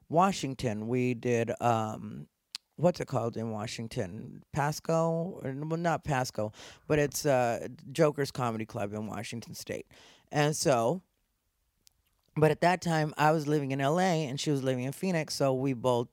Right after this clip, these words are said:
flew, you know, separately, and then we just did the gigs together. So it was good, and, you know, I mean, like, it was good. There was nothing wrong with it. She was funny, she did her job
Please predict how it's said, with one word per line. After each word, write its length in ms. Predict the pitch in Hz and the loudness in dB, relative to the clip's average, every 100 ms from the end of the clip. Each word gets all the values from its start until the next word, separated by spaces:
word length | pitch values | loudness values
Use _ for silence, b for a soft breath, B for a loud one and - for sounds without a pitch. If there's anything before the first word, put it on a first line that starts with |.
| - | -12
flew, 580 | - 139 135 120 117 135 | -10 0 4 4 2 -2
you 120 | 131 123 | -4 -2
know, 200 | 113 120 | -2 -2
separately, 680 | - 165 - - 110 117 - B B B | 0 0 0 -6 -6 -6 -10 B B B
and 600 | 135 131 127 127 135 139 - | 0 2 2 0 -2 -6 -2
then 280 | 131 131 | 0 2
we 80 | 127 | 0
just 220 | 127 127 | -2 -2
did 120 | 131 127 | -2 -2
the 60 | |
gigs 280 | 147 208 151 | 0 0 -2
together. 360 | - 120 98 - B B | -4 -4 -4 -12 B B
So 360 | - - 202 196 | -2 4 6 4
it 120 | 196 | 2
was 200 | 208 214 | 2 0
good, 440 | 147 143 127 175 226 _ _ _ - | 2 4 4 2 -4 _ _ _ 0
and, 720 | 175 170 170 170 170 147 - - _ - | 2 4 2 0 -4 -6 -14 -20 _ -2
you 140 | 233 | 0
know, 220 | 185 190 - _ | 2 0 -4 _
I 100 | 185 | -2
mean, 260 | 196 190 180 | 0 0 0
like, 340 | 180 175 180 | 0 -2 -4
it 120 | - | -2
was 160 | 208 220 | 2 0
good. 320 | - 302 - - _ | 2 0 0 -10 _
There 160 | 170 170 | 2 2
was 180 | 175 160 | 2 2
nothing 340 | 180 - 196 | 0 0 2
wrong 180 | 208 180 | 2 2
with 140 | 151 | 0
it. 100 | 113 | -4
She 140 | - 120 | -4 -4
was 140 | 123 | -2
funny, 340 | - 151 160 | 0 0 0
she 160 | 165 139 | -4 -4
did 160 | 120 117 | -2 -2
her 80 | |
job 480 | 117 165 165 165 160 | 0 2 2 2 -2